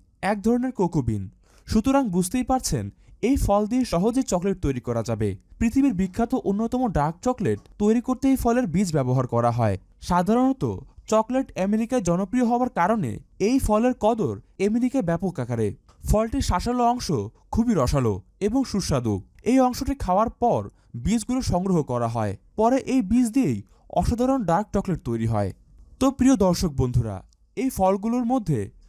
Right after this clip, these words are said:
কোন ফলগুলো আপনি আগে থেকেই চিনতেন এবং কোন ফলটি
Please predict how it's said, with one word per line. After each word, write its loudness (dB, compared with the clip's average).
কোন 0
ফলগুলো 0
আপনি -2
আগে -2
থেকেই -2
চিনতেন 0
এবং 2
কোন 2
ফলটি 0